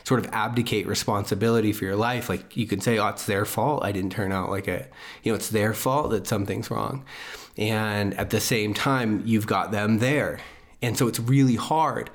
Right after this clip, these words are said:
to be the one that decides to sort of step out of that Eden and decide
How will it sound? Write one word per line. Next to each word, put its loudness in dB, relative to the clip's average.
to 2
be 4
the 4
one 4
that 0
decides -2
to -2
sort 4
of -2
step 0
out 2
of 0
that 0
Eden 2
and 2
decide 0